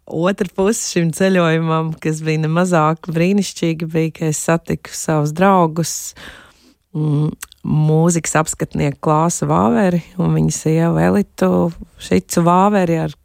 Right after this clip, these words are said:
kuru viņi kopā dzīvo San Miguel de Allende jau daudzus gadus. Tā kā tas bija tāds, jā, sapņu piepildījums, un man jāteic, ka Guadalajara ir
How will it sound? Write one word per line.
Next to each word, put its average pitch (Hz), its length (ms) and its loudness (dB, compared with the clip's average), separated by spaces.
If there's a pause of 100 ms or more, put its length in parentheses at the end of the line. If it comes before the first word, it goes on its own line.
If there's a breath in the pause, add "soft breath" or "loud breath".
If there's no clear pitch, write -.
kuru - 380 -4 (380)
viņi 151 280 -2
kopā 165 380 0
dzīvo 151 600 0 (360 loud breath)
San 160 340 2
Miguel 156 380 0
de 143 160 -2
Allende 156 640 0
jau 143 440 -2
daudzus 156 540 2
gadus. 147 460 0 (640 loud breath)
Tā 190 160 0
kā 180 140 4
tas 185 240 2
bija 175 200 2
tāds, 156 360 -2 (160)
jā, 151 280 2
sapņu 170 460 0
piepildījums, 226 1080 0 (300)
un 180 460 0
man 170 240 0
jāteic, 180 480 0
ka 160 200 -2
Guadalajara 160 1120 0
ir 156 220 -2